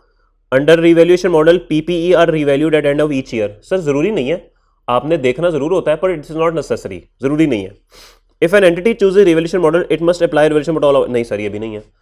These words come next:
हमने ऐसा बारहा देखा है कि हमारे दो एसेट्स कॉस्ट मॉडल पे हैं, दो एसेट्स रिवैल्यूएशन मॉडल पे हैं, तो ये बिल्कुल ज़रूरी नहीं है,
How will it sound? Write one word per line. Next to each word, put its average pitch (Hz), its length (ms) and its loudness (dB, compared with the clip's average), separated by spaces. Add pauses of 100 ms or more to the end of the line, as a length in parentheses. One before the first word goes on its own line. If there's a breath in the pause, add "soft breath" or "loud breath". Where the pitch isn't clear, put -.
(300)
हमने 104 280 -6
ऐसा 117 220 -2
बारहा 107 320 -2
देखा 123 220 -6
है 110 80 -6 (300)
कि 117 60 -6
हमारे 107 340 -4
दो 107 200 -2
एसेट्स 113 280 -8
कॉस्ट 101 280 -6
मॉडल 120 220 -4
पे 120 100 -2
हैं, 110 120 -2
दो 101 160 -2
एसेट्स 110 220 -8
रिवैल्यूएशन 98 400 -10
मॉडल 110 240 -6
पे 107 100 -10
हैं, 101 100 -6
तो 110 100 -12
ये 110 100 -8
बिल्कुल 107 260 -10
ज़रूरी 113 260 -8
नहीं 110 160 -10
है, 101 120 -14